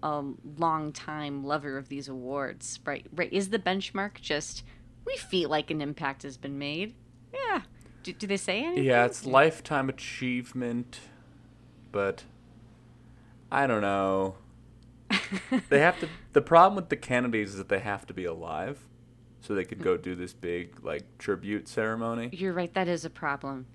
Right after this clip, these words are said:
Speaker 1: Uh, as we know
Speaker 2: So
Speaker 1: on our
Speaker 2: they, like
Speaker 1: podcast, you know.
Speaker 2: Yeah, that really affects us.
Speaker 1: <laughs>
Speaker 2: But I think there was a thing, I think they, like, maybe they missed Elvis by a year.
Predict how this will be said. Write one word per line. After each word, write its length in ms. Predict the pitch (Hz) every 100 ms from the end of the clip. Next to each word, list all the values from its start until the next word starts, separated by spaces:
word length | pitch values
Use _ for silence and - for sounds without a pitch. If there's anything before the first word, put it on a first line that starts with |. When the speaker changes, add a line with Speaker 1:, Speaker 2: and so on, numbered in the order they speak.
| - -
Speaker 1:
Uh, 80 | 165 -
as 160 | 180 185
we 80 | 175
know 200 | 170 156
Speaker 2:
So 20 |
Speaker 1:
on 60 | 98
our 140 | 95
Speaker 2:
they, 80 | 95
like 140 | 95
Speaker 1:
podcast, 580 | 92 87 135 139 - - -
you 60 | 160
know. 160 | 135 127 - - - - - - -
Speaker 2:
Yeah, 280 | 117 101 - - - -
that 100 | 104
really 160 | 113
affects 380 | 107 - 92 -
us. 180 | 90 - 101
Speaker 1:
<laughs> 60 | - - - - - - -
Speaker 2:
But 160 | 131
I 40 | 131
think 160 | 190
there 80 | 196
was 180 | 190 160
a 60 | 160
thing, 640 | - 135 131 127 131 - -
I 100 | 120
think 300 | - 175 175
they, 100 | 190
like, 400 | 196 185 - - - - - - - - - - - - -
maybe 160 | 131 156
they 120 | 151
missed 300 | 120 135 -
Elvis 480 | - 117 131 143 -
by 180 | - 104
a 60 | 98
year. 640 | 92 107 131 135 139